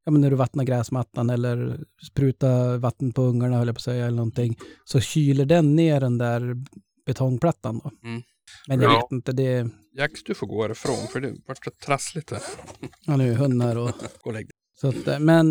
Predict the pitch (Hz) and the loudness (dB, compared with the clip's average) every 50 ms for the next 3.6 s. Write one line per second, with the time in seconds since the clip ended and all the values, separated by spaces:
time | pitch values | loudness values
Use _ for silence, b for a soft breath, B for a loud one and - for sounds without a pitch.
0 | 151 - 156 147 156 165 165 156 151 156 147 - 147 123 - 139 131 139 135 - | 2 2 4 6 6 6 6 6 6 4 2 2 -2 0 2 2 4 4 2 0
1 | - 139 131 139 135 131 131 127 127 127 117 b b b b _ _ _ _ - | 0 0 2 2 2 2 0 0 -2 -2 -4 b b b b _ _ _ _ -4
2 | 151 147 143 127 - 127 127 120 - - 127 120 117 117 127 123 120 120 123 135 | 0 0 0 0 0 0 0 -2 -2 -2 -2 -2 0 0 0 -2 0 0 0 0
3 | 123 127 123 - - 123 - - 123 120 131 | 0 -2 -4 -8 -10 -10 -8 -8 -6 -6 -8